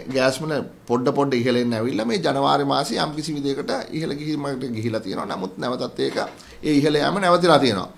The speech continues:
නමුත් රජයට තීරණය කරන්න පුළුවන් ඒ සම්පූර්ණ වාසිය, අ, මහ ජනතාවට ලබා දෙනවද? එහෙමත් නැත්නම් යම්කිසි වාසියක් මහ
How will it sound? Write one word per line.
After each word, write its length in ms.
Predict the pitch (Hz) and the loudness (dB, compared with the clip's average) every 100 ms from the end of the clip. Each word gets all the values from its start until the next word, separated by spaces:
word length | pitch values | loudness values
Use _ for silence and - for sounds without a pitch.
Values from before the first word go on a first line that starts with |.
| - - - - - | -20 -20 -20 -14 4
නමුත් 420 | 160 196 190 - | 6 8 6 2
රජයට 540 | 113 127 196 254 240 | 4 4 4 4 2
තීරණය 400 | 180 185 214 240 | 4 4 4 2
කරන්න 320 | 233 208 190 | 2 2 2
පුළුවන් 400 | 170 151 165 135 - - | 2 2 2 2 -2 0
ඒ 100 | 196 | 2
සම්පූර්ණ 760 | - 127 160 170 233 214 196 | 4 2 2 0 0 0 2
වාසිය, 460 | 170 160 160 156 143 | 4 4 4 4 4
අ, 80 | - - - - - 117 117 110 101 85 | 4 -4 -20 -10 0 2 4 4 2 0
මහ 240 | 76 110 123 | -2 0 2
ජනතාවට 460 | 131 135 135 131 131 | 2 2 2 4 4
ලබා 260 | 107 110 113 | 4 2 2
දෙනවද? 300 | 123 143 240 | 2 0 2
එහෙමත් 320 | 185 175 170 | 2 2 0
නැත්නම් 380 | 170 160 165 151 | -4 -2 0 2
යම්කිසි 440 | 120 131 156 196 202 | 2 2 -2 0 4
වාසියක් 340 | 165 160 156 | 4 4 0
මහ 140 | 131 | 0